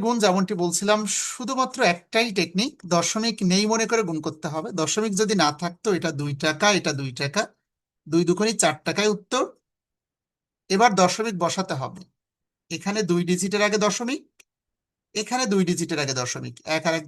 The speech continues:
দুই, এক আর এক দুই, টোটাল চারটা ডিজিটের আগে দশমিক প্রয়োজন হবে। উত্তরে একটা ডিজিট আমরা পেয়েছি, তিনটা শর্টেজ আছে, বিধায় তিনটে শূন্য বসায় নিয়ে দশমিকটা বসালাম।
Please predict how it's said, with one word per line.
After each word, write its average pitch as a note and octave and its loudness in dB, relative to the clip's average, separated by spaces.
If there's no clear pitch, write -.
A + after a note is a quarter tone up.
দুই, G#3 -2
এক C#3+ -6
আর C#3 -2
এক A#2 -8
দুই, A#2+ -6
টোটাল B3 4
চারটা F3+ 2
ডিজিটের F3+ 0
আগে F3 0
দশমিক F3 -4
প্রয়োজন C#3 -2
হবে। B2+ -10
উত্তরে A3+ 2
একটা G#3+ 0
ডিজিট G#3+ -2
আমরা A3+ 2
পেয়েছি, A3+ 2
তিনটা G3+ 0
শর্টেজ F#3+ -2
আছে, D3+ 0
বিধায় G#3 -2
তিনটে G3+ -4
শূন্য F#3+ 0
বসায় G3 -2
নিয়ে A#3+ -4
দশমিকটা C#3+ -4
বসালাম। - -10